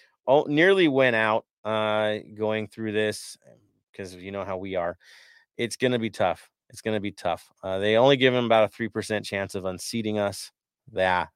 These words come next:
it's like that. Um, looking at magic numbers, they're giving us a magic number now of four, and that means four wins away from clinching first seed. That could also be a mix of two wins for us and two losses for Austin, if you really wanna look at the big picture of it.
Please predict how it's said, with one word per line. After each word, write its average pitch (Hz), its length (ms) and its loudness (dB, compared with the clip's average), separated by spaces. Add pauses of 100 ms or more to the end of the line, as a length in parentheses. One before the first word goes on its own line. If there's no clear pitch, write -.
(100)
it's - 220 -12
like 90 200 0
that. 92 420 -2 (440)
Um, 98 320 2
looking 113 300 -2
at 113 80 2
magic 117 340 2
numbers, 117 380 2
they're 104 140 -4
giving 113 320 0
us 107 160 -2
a 107 80 -4
magic 107 320 -2
number 104 240 -2
now 101 280 0
of 95 220 -4
four, 92 460 0
and 87 80 -8
that 95 160 -4
means 98 260 -8
four 120 380 4
wins 101 680 -2 (500)
away 101 280 -4
from 98 160 -10
clinching 98 440 -10
first - 600 -6
seed. 117 420 -2 (420)
That 117 140 4
could 120 80 0
also 120 300 8
be 113 140 2
a 110 40 2
mix 113 280 0
of 104 120 -8
two 131 200 -2
wins 120 200 0
for 117 140 4
us 117 180 4
and 107 100 -8
two 123 180 -4
losses 117 420 2
for 135 160 4
Austin, 185 480 4 (240)
if 110 160 -8
you 113 80 -4
really 107 180 -2
wanna 104 220 0
look 101 140 -4
at 101 40 -12
the 95 80 -14
big 95 220 -10
picture 135 340 0
of 120 160 10
it. 113 180 4